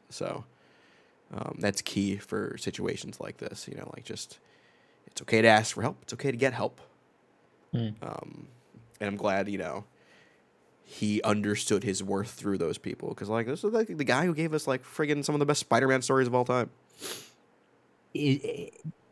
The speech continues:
Speaker 3: is he who killed, uh,
Speaker 1: Gwen Stacy?
Speaker 3: Gwen
Speaker 1: Hell
Speaker 3: Stacy?
Speaker 1: yeah.
Speaker 3: Yeah?
Speaker 1: Yep.
Speaker 3: Okay. Yeah, that's what I thought.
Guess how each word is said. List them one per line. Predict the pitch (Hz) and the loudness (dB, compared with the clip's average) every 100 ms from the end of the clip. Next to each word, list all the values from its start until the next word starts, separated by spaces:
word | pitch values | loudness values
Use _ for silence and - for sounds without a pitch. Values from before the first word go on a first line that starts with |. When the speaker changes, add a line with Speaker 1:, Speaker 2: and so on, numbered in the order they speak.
| _ - | _ 2
Speaker 3:
is | 165 | 2
he | - 233 | 6 6
who | 226 196 | 6 4
killed, | - 202 190 165 | 6 8 8 6
uh, | 175 170 165 160 151 _ _ _ _ _ _ - - | 4 6 6 4 2 _ _ _ _ _ _ -16 0
Speaker 1:
Gwen | 117 123 | 2 2
Stacy? | - 120 170 | 6 8 8
Speaker 3:
Gwen | 175 | 4
Speaker 1:
Hell | 123 107 | 4 6
Speaker 3:
Stacy? | 117 | 8
Speaker 1:
yeah. | 135 143 123 | 8 6 2
Speaker 3:
Yeah? | - 202 | 4 6
Speaker 1:
Yep. | 262 - | 6 0
Speaker 3:
Okay. | - - - _ _ - | 4 4 2 _ _ 0
Yeah, | 120 80 | 0 0
that's | 117 147 | -4 -2
what | 143 | -2
I | |
thought. | 123 104 | 0 0